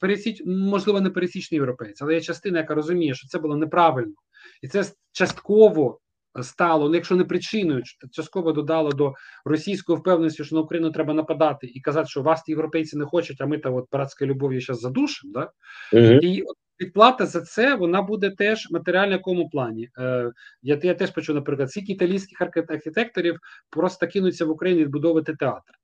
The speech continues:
Speaker 1: Дай Бог, щоб так і було, щоб вони приїхали відбудовувати театри, для того, щоб мати гроші на це, безумовно,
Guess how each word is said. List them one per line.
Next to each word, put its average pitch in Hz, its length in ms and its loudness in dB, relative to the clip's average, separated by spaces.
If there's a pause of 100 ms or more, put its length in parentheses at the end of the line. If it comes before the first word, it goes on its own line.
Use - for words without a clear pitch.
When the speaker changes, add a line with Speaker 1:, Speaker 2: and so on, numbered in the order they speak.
Speaker 1:
Дай 226 180 4
Бог, 302 140 4
щоб 240 140 -4
так 233 140 -2
і 226 40 -2
було, 165 360 -2
щоб 135 160 -10
вони 165 160 0
приїхали 180 280 -4
відбудовувати 160 400 -2
театри, 247 460 -2 (340)
для 165 100 2
того, 233 220 6
щоб 175 200 -4
мати 175 420 2
гроші 135 560 -2
на 190 140 -4
це, 262 200 -8
безумовно, 240 640 -4